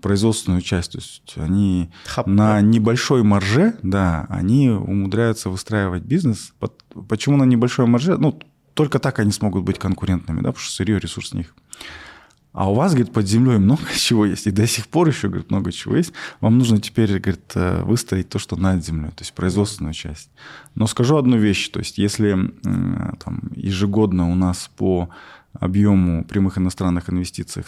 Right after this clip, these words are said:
Speaker 1: цифра где-то варьируется около двадцати трех, двадцати четырех миллиардов долларов С Ш А, а, там есть динамика по спаду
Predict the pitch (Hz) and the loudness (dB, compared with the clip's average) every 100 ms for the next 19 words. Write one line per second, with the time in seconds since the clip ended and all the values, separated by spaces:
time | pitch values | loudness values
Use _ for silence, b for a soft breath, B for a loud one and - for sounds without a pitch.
0 | - - 104 - 85 85 90 - 85 87 | -6 -4 -4 -4 -4 -4 -6 -6 -4 -2
1 | 87 85 - 82 - 82 85 85 - 85 | -4 -6 -8 -10 -8 -8 -8 -8 -10 -10
2 | - 87 85 80 - - - - 92 87 | -8 -6 -6 -8 -10 -16 -10 -8 -6 -4
3 | 85 82 80 90 82 - - - 170 196 | -2 -2 -4 -4 -4 -8 -10 -4 -4 -4
4 | B B B B B B - - 85 80 | B B B B B B -10 -4 -2 -2
5 | 50 - - - - 95 98 92 - 95 | -4 -6 -8 -6 0 2 2 0 2 2
6 | 98 92 87 90 80 - 87 - 127 170 | 4 4 0 -4 -6 -6 -8 -4 0 2
7 | 107 | 2